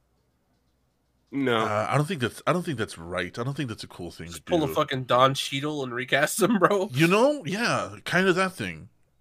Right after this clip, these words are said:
Speaker 2: You know, like, like, I
Speaker 3: Nobody,
Speaker 2: hated that
Speaker 3: nobody
Speaker 2: too.
Speaker 3: remembers the original Rhodes.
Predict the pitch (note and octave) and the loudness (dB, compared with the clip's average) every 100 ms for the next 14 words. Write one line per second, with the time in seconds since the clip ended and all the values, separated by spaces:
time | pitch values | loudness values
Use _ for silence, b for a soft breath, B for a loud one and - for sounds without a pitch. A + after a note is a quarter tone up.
0 | _ _ C3 C3 C3+ D#3 E3+ B2+ A2 G#2 | _ _ -4 -2 0 0 -2 -2 -4 -4
1 | G2 F#2+ - C#3+ C4+ E4+ - G2+ E4+ F4 | -4 -4 0 2 6 6 6 4 4 4
2 | D#4 E4+ D4+ G#3 D#3+ D#3 C#3+ C3+ A#2+ A#2 | 4 2 0 4 6 6 4 2 2 0
3 | A2+ A#2 - | -2 -8 -10